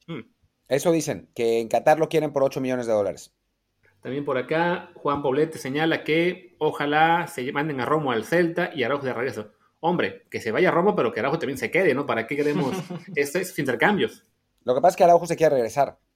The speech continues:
Speaker 2: O sea, Araujo quiere volver a México, por eso. Pero bueno, por, por lo pronto, el Celta sacó una especie de lista de transferibles y Araujo no está ahí.
Speaker 1: Un aparatito, Gallo. Ahí te va.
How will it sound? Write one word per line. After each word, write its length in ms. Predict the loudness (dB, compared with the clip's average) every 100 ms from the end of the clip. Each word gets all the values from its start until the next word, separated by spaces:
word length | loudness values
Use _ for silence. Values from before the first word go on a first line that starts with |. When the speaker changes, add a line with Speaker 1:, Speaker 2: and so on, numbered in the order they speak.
| _ _
Speaker 2:
O 40 |
sea, 260 | 0 2 2
Araujo 340 | 2 2 2
quiere 160 | 0 0
volver 200 | 2 2
a 60 |
México, 340 | 0 -8 -14 -8
por 140 | -4
eso. 240 | -4 -6 _ _ _ _ _ -10
Pero 200 | -6 -4
bueno, 200 | -6 -10 _
por, 220 | -8 -6
por 120 | -2 0
lo 100 | 2
pronto, 400 | 2 4 2 0 _ _
el 160 | -8 -2
Celta 300 | 0 2 0
sacó 220 | 2 2
una 260 | 2 0 0
especie 560 | -4 -6 -2 0 0
de 100 | 0
lista 220 | -2 0
de 60 | 0
transferibles 580 | 0 -4 -4 -2 -2 0
y 40 |
Araujo 280 | 2 2 0
no 100 | -8
está 160 | -8 -10
ahí. 120 | -12 _ _ _ _ _ _ _ _
Speaker 1:
Un 140 | -2 0
aparatito, 440 | 2 0 -2 -2
Gallo. 280 | 0 0 -4 -14 _ -20 _
Ahí 140 | -8 -4
te 80 |
va. 260 | -4 -4